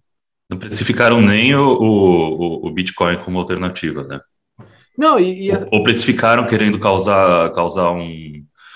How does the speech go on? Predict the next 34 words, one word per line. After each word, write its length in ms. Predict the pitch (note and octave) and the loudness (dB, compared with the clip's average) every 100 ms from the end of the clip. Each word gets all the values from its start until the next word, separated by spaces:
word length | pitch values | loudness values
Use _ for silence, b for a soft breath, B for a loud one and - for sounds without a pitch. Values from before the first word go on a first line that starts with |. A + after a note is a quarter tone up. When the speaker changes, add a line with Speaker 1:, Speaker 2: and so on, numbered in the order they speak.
| B B _ | B B _
Speaker 1:
um 140 | - | -14
problema 540 | - F2+ D2+ F2 F2 D#2+ | -4 -4 2 2 2 -2
com, 560 | - F#2 E2+ E2 D2 | -4 -6 -4 -6 -10
com 160 | - D#2+ | -10 -8
esse 160 | D2+ - | -8 -10
fato 760 | - F2 F2 G2+ G#2 A2 F2+ | -6 -2 0 0 -4 -4 -4
e 60 | E2+ | -4
se 100 | F#2 | -6
aproveitar 420 | F2+ E2 E2 E2+ | -6 -6 -4 -4
desse 200 | D#2 - | -6 -8
fato 300 | D#2+ D#2+ - | -6 -6 -6
pra 120 | - | -8
criar 220 | D#2+ D2+ | -6 -4
nova 240 | D2+ D#2 D#2 | -4 -6 -6
regulação. 560 | D2 D2+ D2+ - C#2 - _ _ _ | -10 -10 -10 -14 -16 -18 _ _ _
Speaker 2:
Mas 220 | - F#3 A3 | -8 -6 -4
não 60 | |
adianta, 600 | A#3+ A3+ F#3 G3 G3 A#2 | -4 -2 -2 -2 -6 -10
tipo, 600 | G2 A#2 A2 B2+ A#2 G#2+ | -14 -16 -10 -6 -4 -4
não, 160 | C#3+ F#3 | -6 -6
não, 260 | G3 G3 - | -6 -10 -10
não 200 | G3+ G#3 | -8 -6
tem 220 | A3+ B3+ | -6 -8
o 60 | |
que 60 | - | -6
fazer. 320 | F3+ C3+ D3 | -4 -4 -4
Em 100 | E3 | -4
país 300 | F3 F3 A3+ | -2 -2 -2
de 80 | A#3 | -6
primeiro 400 | - F3 D3+ A#2 | -6 -4 -4 -6
mundo, 380 | A#2+ C#3 B2 - _ _ _ _ | -8 -8 -10 -14 _ _ _ _
certo? 500 | - B2 B2 - - b b b b b | -6 -4 -4 -8 -20 b b b b b
O 100 | D3 | -10
sistema, 680 | - F#3 - A#3+ B3+ F#3+ | -8 -4 0 2 0 -4